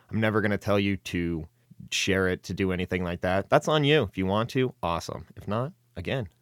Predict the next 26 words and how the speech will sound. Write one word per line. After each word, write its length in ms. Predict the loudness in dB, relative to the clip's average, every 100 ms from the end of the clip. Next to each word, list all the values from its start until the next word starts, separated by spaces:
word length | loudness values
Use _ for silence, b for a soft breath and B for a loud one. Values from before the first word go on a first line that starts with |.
| _
that's 240 | -10 -10 -8
cool 240 | -8 -8
too. 300 | -6 -6 -8 -14 _ _ _ _ _
So 340 | 2 4 4 2 _ _ _ _ _
that's 200 | 0 0
gonna 180 | 0 0
do 180 | 2 2
it 80 | 2
for 140 | -2
this 220 | -2 0
episode, 580 | -2 -4 -6 -6 -4 -6 -10 _
talking 340 | -4 -2 -2 -4
about, 440 | -2 -2 -4 -6
uh, 280 | -8 -6 -8 -14 _
depression 600 | -12 -2 -2 0 -2 -4 -8 b b b b
and 280 | -12 -12 -14 -20 -14
little 180 | -8 -6
things 320 | -4 -4 -4
you 100 | -6
can 140 | -6 -4
do 140 | -4
to 80 | -6
kinda 240 | -6 -6
clear 320 | -6 -2 0 0
it 60 |
up, 200 | -2 -4